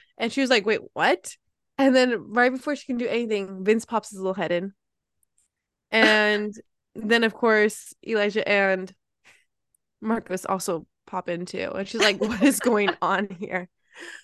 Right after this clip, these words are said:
Speaker 1: It's so overwhelming, I bet.
Speaker 2: So weird. Yeah. And it's like, so weird that Jonathan, I don't know what I feel about, I, I think it was smart of him to pull her before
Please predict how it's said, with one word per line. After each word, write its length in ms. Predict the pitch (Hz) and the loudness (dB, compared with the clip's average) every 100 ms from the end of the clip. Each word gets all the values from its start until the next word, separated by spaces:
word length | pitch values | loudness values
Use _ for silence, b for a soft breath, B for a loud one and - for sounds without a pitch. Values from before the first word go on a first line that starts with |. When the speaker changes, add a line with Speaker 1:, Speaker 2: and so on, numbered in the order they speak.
| B | B
Speaker 1:
It's 180 | 254 247 | -2 2
so 220 | 285 302 | 4 4
overwhelming, 640 | 330 330 269 214 240 247 214 | 4 2 2 4 4 2 -2
I 80 | 180 | -4
bet. 340 | 185 95 - _ _ _ _ | -4 -4 -6 _ _ _ _
Speaker 2:
So 480 | - - 233 233 233 | -16 2 4 6 4
weird. 640 | 233 220 214 190 175 180 - | 4 4 4 2 2 -2 -2
Yeah. 420 | 214 196 180 165 | 2 4 6 4
And 160 | - 202 | 2 0
it's 140 | 202 214 | 2 2
like, 260 | 190 - _ - - _ _ - - | 2 -2 _ -16 -16 _ _ -16 -10
so 320 | - 285 339 | 2 6 6
weird 440 | 247 226 226 214 - _ _ _ _ _ _ _ _ _ - | 6 6 4 2 -8 _ _ _ _ _ _ _ _ _ 0
that 240 | 214 - | 2 2
Jonathan, 540 | 190 185 180 208 190 175 | 2 2 2 0 -2 -2
I 80 | 214 | 0
don't 140 | 311 | 2
know 140 | 254 202 | 4 6
what 120 | 175 | 4
I 60 | 175 | 4
feel 140 | 170 | 2
about, 240 | 156 156 - | 0 -2 -4
I, 200 | - - | -4 0
I 40 | 180 | 0
think 320 | 185 196 240 | 2 0 0
it 60 | 233 | -2
was 180 | 220 | -4
smart 380 | - - 175 170 | -6 -4 0 2
of 100 | 165 | 2
him 220 | 170 160 | 0 -2
to 100 | 160 | -4
pull 220 | 170 160 165 | -2 0 0
her 360 | 151 147 165 - | 0 -2 -4 -6
before 640 | 170 - 143 143 156 175 | -6 -2 0 0 -2 -6